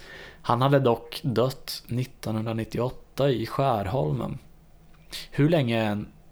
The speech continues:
sökte hittade jag inget annat.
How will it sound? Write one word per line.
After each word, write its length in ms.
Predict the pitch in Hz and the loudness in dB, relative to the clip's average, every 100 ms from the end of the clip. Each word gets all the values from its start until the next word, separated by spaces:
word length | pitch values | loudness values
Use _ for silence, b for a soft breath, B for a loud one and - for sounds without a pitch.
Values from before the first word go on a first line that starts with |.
| - | -12
sökte 540 | - 127 127 117 - 131 | -6 -4 -4 -4 -4 -4
hittade 460 | 143 - 127 131 | -4 -6 -2 0
jag 280 | 127 127 104 | 2 0 -2
inget 460 | 123 110 131 - - | -4 -4 -6 -8 -6
annat. 680 | 117 104 117 123 - - | -4 -4 -6 -8 -10 -16